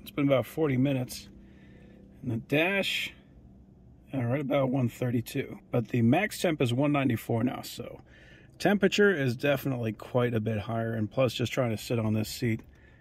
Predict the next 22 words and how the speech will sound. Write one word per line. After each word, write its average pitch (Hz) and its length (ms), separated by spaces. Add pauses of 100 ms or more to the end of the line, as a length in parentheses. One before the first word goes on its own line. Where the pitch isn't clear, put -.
(140)
is 110 220
getting 107 260
very 123 220
uncomfortable. - 640
So - 340 (680)
steering 214 340
wheel, 254 280 (1300)
getting 190 220
pretty 208 180
hot. 160 300 (180)
If - 60
I 160 100
tried 170 200
to 156 80
do 156 160
this 147 220
all 156 120
the 139 60
way 143 140
into 139 140
the 120 100
summer 170 520